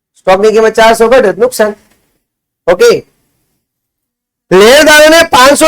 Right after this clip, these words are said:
ચૂકવવાના નથી. હા, તો લેણદારો આપ્યા છે કેટલાના? બાવીસ હજાર.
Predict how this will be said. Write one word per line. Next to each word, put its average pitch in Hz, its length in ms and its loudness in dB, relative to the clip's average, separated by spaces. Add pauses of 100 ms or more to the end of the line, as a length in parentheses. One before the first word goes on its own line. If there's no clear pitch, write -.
ચૂકવવાના 294 560 2
નથી. 269 640 0 (840)
હા, 143 220 0
તો 156 140 -2
લેણદારો 247 380 2
આપ્યા 262 280 2
છે 240 60 -2
કેટલાના? 233 380 2 (480)
બાવીસ 190 480 2
હજાર. - 320 -6